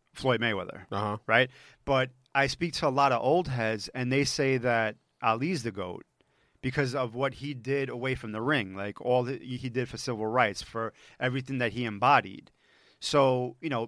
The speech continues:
Speaker 1: to me, it's Floyd because I saw Floyd in real time, but,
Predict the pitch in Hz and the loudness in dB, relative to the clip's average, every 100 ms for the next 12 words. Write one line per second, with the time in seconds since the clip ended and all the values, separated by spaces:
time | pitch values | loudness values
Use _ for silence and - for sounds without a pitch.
0 | - - 156 226 170 - 180 208 139 123 | -4 -2 -2 -2 -2 -4 0 0 0 -2
1 | 127 135 151 175 151 - 151 147 131 127 | 2 4 4 2 0 0 2 2 2 2
2 | 131 113 - 180 135 110 113 113 | 2 0 -2 0 0 -4 -6 -6